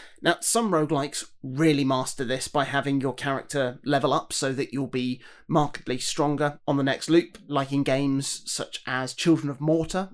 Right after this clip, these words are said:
or Undermine, both of which I played last year. Some games rely entirely on the story reveals and revelations to keep you coming back, like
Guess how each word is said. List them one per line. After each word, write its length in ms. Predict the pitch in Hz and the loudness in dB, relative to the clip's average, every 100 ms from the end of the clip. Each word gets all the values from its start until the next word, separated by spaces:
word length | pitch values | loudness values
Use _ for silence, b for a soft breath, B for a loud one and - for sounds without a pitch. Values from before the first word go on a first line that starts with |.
| - | -4
or 180 | 139 - | -2 0
Undermine, 640 | 160 160 160 156 160 185 b b b | 0 2 2 0 0 -6 b b b
both 200 | - 151 | 2 2
of 80 | 135 | 2
which 180 | 113 - | -4 -4
I 60 | - | -6
played 300 | 139 135 127 | -2 -2 0
last 300 | 120 - - | -2 -2 -2
year. 280 | 98 147 - b b b b - | -2 -2 -8 b b b b -2
Some 300 | - 196 185 | 2 2 2
games 400 | 160 139 147 - | 2 2 -2 0
rely 420 | 147 139 139 139 - | 0 0 -2 -2 -4
entirely 720 | 147 - 165 156 147 151 151 - | -4 0 2 4 4 2 -2 -6
on 240 | 151 139 139 | 0 2 2
the 240 | 143 143 | 2 -2
story 480 | 135 - 175 160 160 | -4 -2 0 2 2
reveals 560 | 151 156 160 160 160 151 | 2 0 2 2 0 -2
and 140 | 143 | -2
revelations 680 | 143 147 147 143 156 151 147 | 0 2 2 2 2 2 0
to 80 | - | -6
keep 200 | 151 - | -12 -10
you 80 | |
coming 240 | 160 151 147 | -2 0 4
back, 260 | 160 160 | 4 2
like 300 | 143 131 - | -2 -4 -4